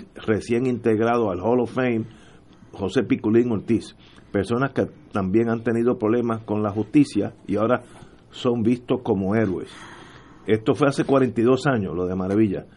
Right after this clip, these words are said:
Hay que ver lo que ha hecho en los últimos treinta años. Es una buena persona, muy humilde y muy querido. Quizás él mismo diga que no quiere esta controversia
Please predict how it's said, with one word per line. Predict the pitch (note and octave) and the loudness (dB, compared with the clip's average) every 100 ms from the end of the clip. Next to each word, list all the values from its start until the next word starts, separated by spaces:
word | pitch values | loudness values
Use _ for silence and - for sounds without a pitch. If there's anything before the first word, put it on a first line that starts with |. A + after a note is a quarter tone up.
| - - - - | -20 -20 -8 0
Hay | A#2 | 2
que | - C3+ | 2 2
ver | B2+ D3 A#2+ | 4 2 2
lo | A2 A2 | 0 0
que | A2 G2+ - - | 0 -2 -4 0
ha | G#2+ A#2+ A#2+ - | 4 4 2 2
hecho | B2 C3 - A#2 | 2 2 2 0
en | |
los | G2+ G2 | 0 -2
últimos | A2 B2 A#2 A2+ | -2 0 -2 -2
treinta | A2+ A#2 A#2+ A2 | -2 0 -2 -2
años. | F#2 D2+ - - - - | -2 -6 -18 -20 -20 -8
Es | - A2 | 0 2
una | C3 C3+ | 4 4
buena | C#3 C3 | 4 2
persona, | A#2+ C#3 B2+ F#2 - | 0 0 -2 -2 -4
muy | G#2 C3+ | 0 4
humilde | C3+ D3 E3 C#3+ C3+ | 4 4 2 4 2
y | A#2+ | 2
muy | A2+ C3 | 2 2
querido. | C3 A#2+ G#2+ D#2+ - - - - | 2 4 2 0 -10 -18 -20 -12
Quizás | - G#2 - C3 D3+ - - - - B2 | -4 -2 2 2 0 -8 -20 -20 -4 4
él | C#3 | 4
mismo | C3 C#3 - G2+ G2 | 4 -2 -2 -4 0
diga | A#2+ A#2 G#2 - | 2 2 0 -2
que | F#2+ | -2
no | A2+ | -2
quiere | A2+ B2 B2 A2+ A2 - - | 0 2 4 2 0 -10 -2
esta | A2 A2 A2+ | 0 0 -2
controversia | G#2+ G2 G2+ C#3 D3+ B2+ | -2 -2 2 2 2 -2